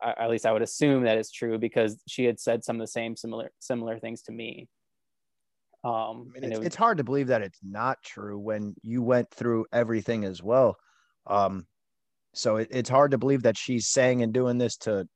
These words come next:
Speaker 2: one or two kids and then not doing it to the other ones. It's just,
Speaker 1: Right.
Speaker 2: man, and this kid is six years old. That is just,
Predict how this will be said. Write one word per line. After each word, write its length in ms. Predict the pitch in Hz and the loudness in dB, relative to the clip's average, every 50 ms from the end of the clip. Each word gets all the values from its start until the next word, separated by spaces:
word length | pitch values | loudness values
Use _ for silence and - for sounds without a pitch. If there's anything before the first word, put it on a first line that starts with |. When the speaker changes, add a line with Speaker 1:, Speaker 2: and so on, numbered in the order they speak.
| _ | _
Speaker 2:
one 260 | - 101 107 120 123 | -8 -4 0 0 2
or 100 | 120 110 | 2 0
two 280 | 95 - - 131 131 117 | -2 -2 -2 -2 -2 -2
kids 360 | - - 110 107 107 98 95 | 0 0 0 0 0 0 -4
and 260 | 104 98 98 95 92 | -6 -6 -6 -6 -4
then 240 | 95 104 104 101 95 | -4 -4 -2 -2 -2
not 260 | 98 101 107 107 - | -2 -2 -2 -2 -2
doing 260 | 101 110 107 107 104 104 | -2 -2 -2 -2 -2 -6
it 100 | 98 - | -6 -6
to 120 | - 104 | -8 -8
the 140 | 95 95 98 | -6 -4 -2
other 200 | 104 113 120 107 | -2 0 0 0
ones. 280 | 98 92 92 95 90 92 | -2 -4 -8 -8 -8 -8
It's 240 | 98 101 - - - | -8 -8 -8 -8 -4
just, 280 | - 110 110 107 107 | 2 4 6 6 6
Speaker 1:
Right. 140 | 107 110 - - _ _ _ _ _ _ _ - | 4 2 -2 -10 _ _ _ _ _ _ _ -14
Speaker 2:
man, 220 | - 120 120 104 | -10 -8 -8 -6
and 80 | 101 110 | -4 -4
this 140 | 127 123 - | -4 -4 -4
kid 200 | - 151 127 92 | -4 -4 -4 -4
is 120 | 82 - | -4 -6
six 580 | - - - - - 127 131 135 - - - 113 | -4 -4 -2 -2 0 2 2 0 0 -2 -6 -4
years 440 | 120 127 131 127 123 117 101 92 | -2 -2 0 0 0 -2 -2 -2
old. 320 | 104 110 120 117 104 95 90 | -2 0 0 0 -2 -2 -2
That 160 | 110 113 127 | 0 2 2
is 160 | 131 120 104 - | 2 0 -4 -4
just, 280 | - 110 104 - - | -4 -6 -6 -6 -10